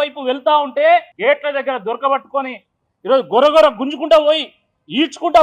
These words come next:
పోయి ఈరోజు జీబులు ఎక్కించి, వ్యాన్లు ఎక్కించి వాళ్ళను ఏదో సంఘ విద్రోహ శక్తుల్లాగా వాళ్ళను ట్రీట్ చేయడము, వాళ్ళను అరెస్ట్ చేయడము, అక్రమ కేసులు పెట్టడము ఇది చాలా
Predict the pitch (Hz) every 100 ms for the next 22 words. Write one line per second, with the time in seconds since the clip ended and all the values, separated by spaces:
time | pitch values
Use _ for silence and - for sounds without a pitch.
0 | 311 330 320 - _ _ 175 262 269 220
1 | 143 277 311 294 - 269 262 277 220 262
2 | 294 285 277 - 269 262 254 254 247 226
3 | _ - 233 285 262 254 285 277 233 202
4 | 320 302 294 277 - 339 330 320 214 -
5 | _ - 180 226 233 208 - 220 185 220
6 | 233 226 220 208 202 185 185 240 226 226
7 | 226 220 202 180 - 247 226 - 247 277
8 | 277 240 247 254 302 294 _ _ _ _
9 | _ _ 160 190 - -